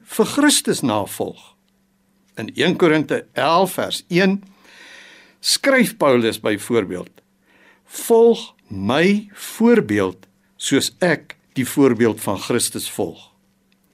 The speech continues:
Kan jy byvoorbeeld dit ook sê vir jou kinders? "Kinders,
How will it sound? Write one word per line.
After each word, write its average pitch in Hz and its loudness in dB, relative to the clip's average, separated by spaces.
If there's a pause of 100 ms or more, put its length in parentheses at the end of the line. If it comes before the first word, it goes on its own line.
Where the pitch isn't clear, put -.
(440)
Kan 190 2
jy 202 6
byvoorbeeld 175 4
dit 143 0
ook 135 0
sê 120 2
vir - -4
jou 104 -2
kinders? - -8
"Kinders, - 2